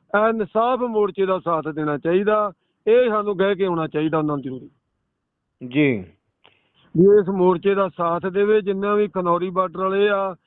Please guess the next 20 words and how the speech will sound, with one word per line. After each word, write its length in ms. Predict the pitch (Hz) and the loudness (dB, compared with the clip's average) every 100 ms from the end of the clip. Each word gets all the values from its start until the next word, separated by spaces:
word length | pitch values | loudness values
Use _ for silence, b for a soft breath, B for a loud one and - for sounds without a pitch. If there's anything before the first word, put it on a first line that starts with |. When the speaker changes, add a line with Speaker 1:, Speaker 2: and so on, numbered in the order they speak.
| _ _ | _ _
Speaker 1:
ਚਾਹੇ 180 | 180 196 | 0 2
ਅੰਮ੍ਰਿਤਸਰ 460 | 190 196 214 170 202 | 2 0 -2 -2 -2
ਦੇ 160 | 185 | -2
ਵਾਲੇ 320 | 196 190 196 196 | -2 -2 -2 -2
ਆ, 320 | 190 180 160 _ _ - | -2 -4 -8 _ _ -8
ਚਾਹੇ 160 | 196 185 | -4 0
ਜਿੰਨੇ 320 | 185 196 214 | 0 2 2
ਵੀ 160 | 214 | 4
ਉਹ 160 | 214 208 | 2 2
ਜੇ 180 | 190 202 | 2 2
ਇਹ 240 | 202 202 | 2 0
ਮੋਰਚੇ 420 | 208 202 190 208 | 2 2 2 0
ਤੇ 100 | 202 | 0
ਬੈਠੇ 340 | 190 185 175 196 | 2 0 2 2
ਹੋਣ, 400 | 185 202 214 202 _ b - | 4 2 0 -2 _ b 0
ਤੇ 140 | 214 185 | 0 2
ਸਾਰੇ 320 | 190 202 233 | -4 -2 -2
ਹੀ 40 | 233 | -2
ਸਿੱਖਾਂ 400 | 196 185 190 185 | -8 -10 -8 -6
ਦੇ 360 | 185 190 185 | -2 0 0